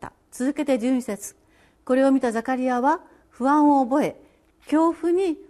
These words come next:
襲われた。もう一つ、私たちは驚くような信仰の体験を昨年はどのくらいしてきましたか？私たちは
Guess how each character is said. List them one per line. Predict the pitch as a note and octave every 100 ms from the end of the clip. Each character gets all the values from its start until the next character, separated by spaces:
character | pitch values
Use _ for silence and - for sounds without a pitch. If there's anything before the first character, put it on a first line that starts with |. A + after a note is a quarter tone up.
| -
襲 | F#3+ G#3+
わ | G3
れ | F#3+
た。 | F#3 F3+ F3+ _ _ _ _ _ _ _ _ _ _ _ _ _ _ _ _ _ _ C4
も | G#4
う |
一 | A4
つ、 | A#4+ G#4
私 | F4 E4
た | E4 D4+
ち | A#3+
は | C4+ B3 D#3+ _ _ _ _ _ _ _ _
驚 | A3 A3 G4+ A#4+
く | A#4+
よ | G4+ F#4
う | D#4
な | A3+ F3+ B2+ - _ _
信 | - - C4+ C4+
仰 | C#4 C4+
の | C4+
体 | C4 C#4 C4
験 | C4+ C4 B3+
を | C#4+ G#3 - - _ -
昨 | A#3 A#3+ C4
年 | C4+ C4
は | C4 C#4+ F#3+ - _ -
ど | G#3
の | A#3+
く | D4+
ら | E4+ E4+
い | -
し | -
て | A3+
き | A#3+
ま | A#3
し | B3+
た | A#3
か？ | - G#3 A#3+ - _ _ _ _ _ _ _ _ _ _ _
私 | F#3 A3+ A3+
た | A3
ち | -
は | G#3 C4+ G#3+